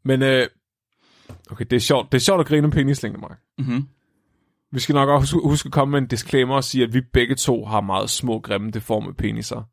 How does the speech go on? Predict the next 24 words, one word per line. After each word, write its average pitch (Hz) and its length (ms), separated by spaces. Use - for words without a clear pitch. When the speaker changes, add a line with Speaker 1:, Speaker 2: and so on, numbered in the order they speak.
Speaker 2:
Det 139 140
Speaker 1:
Men 120 100
at 123 120
vi 165 80
bare 156 400
er 139 80
nået 156 260
til - 100
et 131 120
punkt 151 200
i 120 40
vores 113 240
liv, 160 100
hvor 113 100
vi 113 120
har 131 80
accepteret, 110 540
at 101 120
det - 60
er - 20
sådan, 127 220
vi 104 40
ser 120 180
ud. 131 220